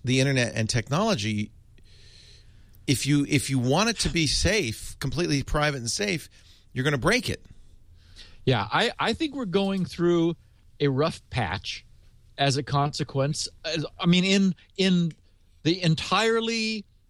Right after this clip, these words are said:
Speaker 2: um, predictable reaction to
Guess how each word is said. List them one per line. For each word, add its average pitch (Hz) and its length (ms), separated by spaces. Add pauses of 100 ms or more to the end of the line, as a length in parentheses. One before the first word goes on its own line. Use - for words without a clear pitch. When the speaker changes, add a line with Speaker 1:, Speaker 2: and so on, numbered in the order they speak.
(1040)
Speaker 2:
um, 120 360
predictable 170 1300 (180)
reaction 151 840
to 135 520